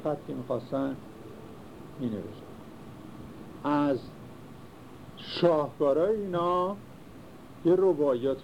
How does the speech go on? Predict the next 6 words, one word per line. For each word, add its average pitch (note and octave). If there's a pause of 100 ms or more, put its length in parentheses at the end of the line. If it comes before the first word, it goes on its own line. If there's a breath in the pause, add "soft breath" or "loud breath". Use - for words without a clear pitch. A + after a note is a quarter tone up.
خیامه D#3+ (1400)
که D3
نوشته C3
بودن D#3
و C#3
فروختن D#3+